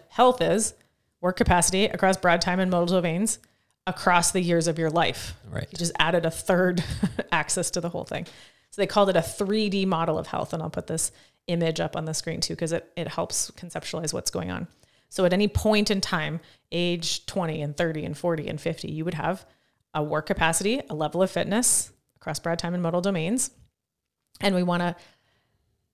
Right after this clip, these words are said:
Speaker 1: s-, build it up and stretch it out
Speaker 2: Mm-hmm.
Speaker 1: for as long as possible. We
Speaker 2: Yeah.
Speaker 1: wanna spread it out all the way to the end of our life.
Speaker 2: Yeah.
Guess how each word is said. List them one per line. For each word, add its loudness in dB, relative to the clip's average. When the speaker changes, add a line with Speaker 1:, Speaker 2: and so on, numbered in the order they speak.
Speaker 1:
s-, 2
build 6
it 4
up 2
and -2
stretch 2
it 2
out 2
Speaker 2:
Mm-hmm. 2
Speaker 1:
for 4
as 4
long -2
as -4
possible. -6
We -6
Speaker 2:
Yeah. -2
Speaker 1:
wanna -2
spread 0
it 2
out 0
all 2
the 2
way 0
to -10
the -4
end -6
of -8
our -6
life. -8
Speaker 2:
Yeah. -4